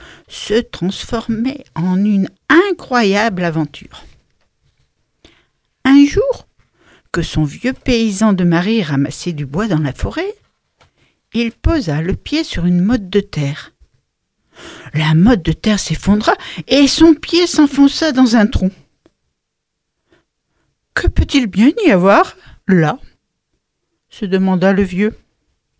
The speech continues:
Il cassa une branche et fouilla dans le trou. Et voilà qu'il découvrit un petit chaudron. Et ce petit chaudron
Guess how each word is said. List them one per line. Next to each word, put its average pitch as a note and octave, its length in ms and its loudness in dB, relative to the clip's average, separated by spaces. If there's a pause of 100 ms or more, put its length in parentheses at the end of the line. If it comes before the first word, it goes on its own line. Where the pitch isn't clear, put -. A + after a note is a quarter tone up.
(960)
Il C#3 200 -8
cassa C#3+ 420 -6
une E3+ 120 0
branche C#4 540 -2 (1040)
et A#3+ 100 2
fouilla F#3 460 -2
dans F3+ 140 0
le D#3 100 -4
trou. - 180 -16 (2000)
Et B3 160 2
voilà A#3+ 480 0
qu'il G#3 300 -10
découvrit A3+ 640 -12 (640)
un G3 160 2
petit A#3 580 -2
chaudron. D3 540 -6 (1300)
Et F3+ 140 -10
ce - 260 -8
petit - 460 -4
chaudron D#3+ 500 -8